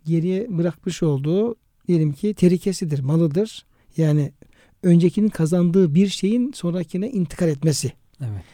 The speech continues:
Speaker 1: Yani mirasta hocam böyle bir şey var. Dolayısıyla peygamberlerden, e, onlara peygamberlerin diyelim ki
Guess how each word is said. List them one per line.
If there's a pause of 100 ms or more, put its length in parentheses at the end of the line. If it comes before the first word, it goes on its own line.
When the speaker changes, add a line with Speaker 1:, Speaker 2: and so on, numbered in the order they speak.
(340)
Speaker 1:
Yani
mirasta
hocam
böyle
bir
şey
var. (680)
Dolayısıyla
peygamberlerden, (180)
e,
onlara (300)
peygamberlerin
diyelim
ki